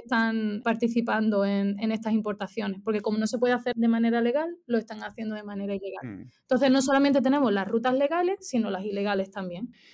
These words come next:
Speaker 2: Yo escuché hace poco una entrevista al jefe del seprona que decía eso, que va a ser uno de los problemas más graves en los próximos años, el tráfico de residuos, que mueve mucho dinero y luego encima las condenas son mucho más leves, claro, que si te dedicas a, a otras actividades ilegales. Entonces la gente lo está viendo como un chollo, en una palabra.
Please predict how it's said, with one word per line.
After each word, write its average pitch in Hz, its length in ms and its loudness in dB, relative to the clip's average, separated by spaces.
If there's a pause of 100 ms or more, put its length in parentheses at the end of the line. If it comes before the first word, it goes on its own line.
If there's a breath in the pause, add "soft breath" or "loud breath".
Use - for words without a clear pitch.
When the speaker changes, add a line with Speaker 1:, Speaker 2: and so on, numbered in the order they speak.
(180 soft breath)
Speaker 2:
Yo 117 120 -6
escuché 123 300 -6
hace 123 160 -4
poco 127 140 -2
una 131 100 0
entrevista 127 480 -2
al 123 240 -8
jefe 127 240 -10
del 123 100 -8
seprona 127 480 -8
que 147 120 -8
decía 113 440 -8
eso, 110 320 -10
que 104 140 -16
va 110 80 -8
a 110 60 -8
ser 127 260 -8
uno 131 240 -4
de 131 60 0
los 131 120 -4
problemas 127 460 -4
más 123 180 -6
graves 127 380 -6
en 131 60 -8
los 113 100 -12
próximos 113 400 -16
años, 117 320 -16
el 104 120 -16
tráfico 113 380 -14
de 117 80 -8
residuos, 113 540 -16 (480 loud breath)
que 123 100 -6
mueve 135 240 2
mucho 147 300 0
dinero 156 520 -2
y 131 120 -4
luego 120 180 -6
encima 143 560 -4
las 131 220 -6
condenas 123 840 -8
son 131 220 -2
mucho 135 280 0
más 139 160 4
leves, 143 220 4
claro, 151 260 2
que 190 60 -2
si 139 120 -2
te 123 80 -4
dedicas 120 440 -4
a, 120 320 -6
a 123 160 -12
otras 117 380 -12
actividades 104 640 -16
ilegales. 104 460 -12
Entonces 104 340 -16
la 110 100 -12
gente 110 240 -18
lo 110 80 -14
está 113 200 -16
viendo 113 360 -12
como 110 360 -14
un 110 160 -18
chollo, 110 340 -12
en 104 60 -18
una 101 180 -16
palabra. 101 400 -14